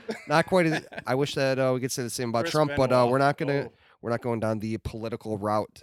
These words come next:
Speaker 2: this week, but, uh, I'm sure we will have, uh, many a
Speaker 1: Oh,
Speaker 2: discussions.
Speaker 1: yeah.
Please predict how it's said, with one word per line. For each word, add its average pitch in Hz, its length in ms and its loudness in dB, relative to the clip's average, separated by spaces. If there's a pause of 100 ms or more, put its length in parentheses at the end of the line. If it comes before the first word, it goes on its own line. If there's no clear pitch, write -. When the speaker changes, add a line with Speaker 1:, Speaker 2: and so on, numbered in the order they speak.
(200)
Speaker 2:
this 107 400 -8
week, 101 380 -12
but, 98 180 -8
uh, 98 40 -6
I'm 98 200 -6
sure 98 240 -8
we 101 120 -8
will 98 300 -8 (560)
have, 101 300 -8
uh, 101 140 -4
many 104 260 -4
a 101 40 -2
Speaker 1:
Oh, - 20 -8
Speaker 2:
discussions. 147 680 0
Speaker 1:
yeah. 117 100 -4